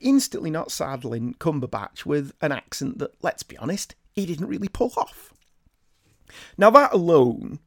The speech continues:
isn't enough to relegate this film to this, this low point, because there is, again, an awful lot to enjoy about Doctor Strange. Tilda Swinton is magnificent as the Ancient One. Again, something that had all the rabid fanboys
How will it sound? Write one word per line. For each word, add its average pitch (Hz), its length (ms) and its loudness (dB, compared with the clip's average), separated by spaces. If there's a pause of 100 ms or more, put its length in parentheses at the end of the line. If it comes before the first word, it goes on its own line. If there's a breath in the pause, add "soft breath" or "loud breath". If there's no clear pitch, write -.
(120)
isn't 135 280 2
enough 123 480 -4 (220 soft breath)
to - 120 -4
relegate 127 600 2
this 113 180 -8
film 107 280 -10
to - 120 -12
this, - 340 -12 (300)
this - 200 -14
low 90 260 -6
point, - 340 -8
because 143 280 -6
there 180 120 0
is, 175 220 2
again, 90 420 -10 (420 soft breath)
an 117 120 -2
awful 143 440 6
lot - 220 -4
to 120 100 -8
enjoy 98 320 -8
about 92 220 -10
Doctor - 280 -12
Strange. - 460 -12
Tilda 202 300 2
Swinton 180 480 -4 (440 loud breath)
is 117 340 -2
magnificent 131 1040 -6 (120)
as 113 200 -4
the 101 140 -10
Ancient - 380 -10
One. 120 240 -4
Again, 107 460 -4
something 113 280 -8
that 104 80 -6
had 101 140 -6
all 107 160 -2
the 95 140 -6 (260 loud breath)
rabid 120 460 -2
fanboys 110 680 0